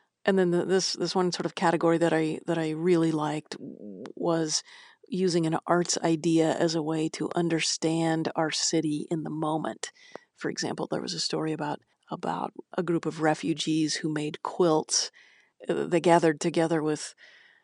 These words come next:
with other refugees, and none, none of these folks spoke the same language 'cause they were all newcomers to Kansas City, but they found a common language in quilting. And so this was, you know, refugees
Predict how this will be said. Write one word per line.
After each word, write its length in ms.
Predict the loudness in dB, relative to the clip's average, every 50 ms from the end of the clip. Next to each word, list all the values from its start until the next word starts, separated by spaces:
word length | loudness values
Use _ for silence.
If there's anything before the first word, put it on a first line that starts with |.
| _ _
with 240 | -4 0 0 0 4
other 240 | 4 6 6 8 8
refugees, 480 | 6 6 4 4 0 2 4 4 4
and 80 | 4 4
none, 200 | 6 4 4 4 4
none 100 | 4 6
of 60 | 6
these 140 | 6 4 4
folks 280 | 4 2 2 2 2
spoke 360 | -4 -4 -4 0 0 0 0 0
the 80 | -4
same 260 | -2 0 -2 0 2
language 520 | 2 4 4 6 8 8 8 8 8 4 0
'cause 140 | -4 0 2
they 100 | 4 4
were 120 | 4 4
all 100 | 4 4
newcomers 580 | 4 2 2 2 0 0 2 2 2 2 2 0
to 80 | -4 -4
Kansas 320 | -4 -4 -6 -4 -2 -2
City, 400 | 0 2 4 4 6 4 4 2 -2 -10 -20 -20 _ _ _ _ _ _
but 560 | -6 -6 -2 2 2 4 4 4 4 2 2 0 -2 -16 _ _ _
they 120 | 2 2
found 280 | 4 4 4 4 4 4
a 60 | 2
common 340 | -2 -2 -2 -2 -2 -2 -4
language 540 | -4 -4 -4 -2 -2 -2 -2 -2 -6 -8 -6
in 240 | -6 -6 -6 -6 -6
quilting. 580 | -8 -4 0 0 0 0 -2 -6 -8 -8 -10 -12
And 120 | -10 -8
so 180 | -8 -6 -6 -8
this 200 | -8 -8 -8 -8
was, 300 | -8 -6 -6 -6 -6 -6 _ _ _ _ _ _ _ _ _ _ _
you 100 | -4 -2
know, 300 | -2 -2 -4 -6 -8 -10 -12 _ -16
refugees 960 | -8 -2 -2 -2 0 0 -4 -4 -2 -2 -2 0 0 0 0 0 -2 -4 -6